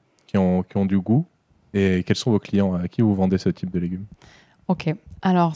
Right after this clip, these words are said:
Speaker 2: tout d'abord, euh, le terroir, ça veut pas dire qu'il y ait du goût. <laughs> Le terroir, ça veut dire, euh, qui, qui correspond un peu, qui, euh, comment l'expliquer ? Euh, un terroir, ça va être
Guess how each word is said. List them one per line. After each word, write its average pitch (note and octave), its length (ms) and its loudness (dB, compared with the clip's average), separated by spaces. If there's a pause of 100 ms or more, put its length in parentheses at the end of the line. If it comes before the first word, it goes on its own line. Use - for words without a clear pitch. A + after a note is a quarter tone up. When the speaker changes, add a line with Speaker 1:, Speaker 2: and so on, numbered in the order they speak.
(160)
Speaker 2:
tout - 120 -4
d'abord, G3 380 4
euh, D#3 420 2
le D#3+ 140 2
terroir, D#3+ 320 0
ça - 120 -12
veut D#3+ 60 0
pas D#3 100 -4
dire E3 220 -4
qu'il - 220 -4
y - 20 2
ait E3 40 0
du D#3 120 -4
goût. D#3+ 240 -4 (160)
<laughs> G3+ 840 -2
Le F3+ 120 0
terroir, F3+ 400 4
ça - 160 -2
veut E3 140 0
dire, F#3+ 280 0
euh, D#3 180 4
qui, - 720 -8
qui - 140 -18
correspond F3 600 0
un D#3+ 100 0
peu, F#3+ 260 2
qui, D#3+ 600 -8 (480)
euh, - 20 -8 (440)
comment E3 180 -4
l'expliquer ? D#3+ 560 -4 (480)
Euh, D3+ 340 -2 (400)
un G3+ 140 6
terroir, F#3+ 420 6
ça E3+ 140 -2
va D#3+ 100 2
être - 220 -4